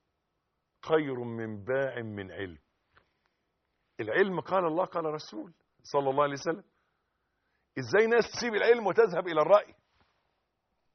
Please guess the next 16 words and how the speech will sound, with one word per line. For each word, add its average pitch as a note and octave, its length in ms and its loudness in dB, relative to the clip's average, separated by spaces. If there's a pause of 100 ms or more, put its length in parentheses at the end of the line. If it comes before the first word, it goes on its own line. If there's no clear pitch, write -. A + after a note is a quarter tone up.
(1700)
فقال: A#2 560 -4
"درهم G#2 720 -8 (300)
حظ، C#3 380 0 (2250)
حظ F3+ 400 8 (100)
ربيعة C#3 380 -4 (880)
خير F#3+ 280 4
من D#3 300 -8
باع F#3 280 2
من D3+ 180 -8
علم"، C#3+ 220 -6
لأن E3 200 -4
العلم A3+ 360 0
عندي G#3+ 320 0
لكن D#3+ 200 2
هو A3+ 220 6
محظوظ. F3 400 -2